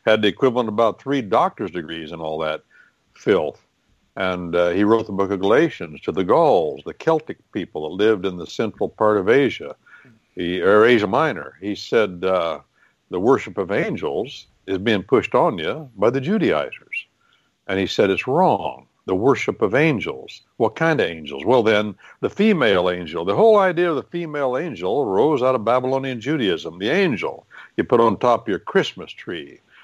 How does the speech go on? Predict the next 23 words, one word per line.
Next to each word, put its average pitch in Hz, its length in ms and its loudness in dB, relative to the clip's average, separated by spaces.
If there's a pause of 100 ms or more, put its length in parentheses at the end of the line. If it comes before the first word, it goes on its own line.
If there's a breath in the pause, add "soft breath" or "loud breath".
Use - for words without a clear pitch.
(240 soft breath)
is 87 120 -6
a 92 60 -2
female. 98 680 4
There 143 180 4
are 214 260 2
no 131 180 4
female 90 580 -4
angels 90 360 -4
in 90 80 -2
the 85 80 -8
Bible 107 400 2
except 156 500 0 (260 soft breath)
in 113 180 0
one 131 280 0
instance 127 540 -4
you 101 60 -4
see 185 260 2
them, 123 320 -2
and 107 100 -2
they're 101 80 2
both 110 320 0
very 117 260 4
evil. 82 520 0